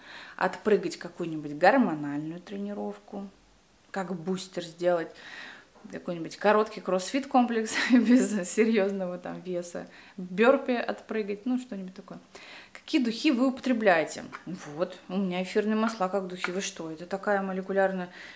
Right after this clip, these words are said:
штука. Есть Whisper, это вообще составчик, э,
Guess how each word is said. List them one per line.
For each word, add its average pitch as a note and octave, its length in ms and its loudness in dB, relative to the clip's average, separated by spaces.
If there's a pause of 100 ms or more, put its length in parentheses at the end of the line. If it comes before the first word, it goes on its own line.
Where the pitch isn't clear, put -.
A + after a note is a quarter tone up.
штука. D4+ 380 -2
Есть A3+ 400 0
Whisper, G3+ 460 -2
это G3+ 240 0
вообще G#3+ 600 4 (540)
составчик, B3 720 6 (140)
э, F#3 420 6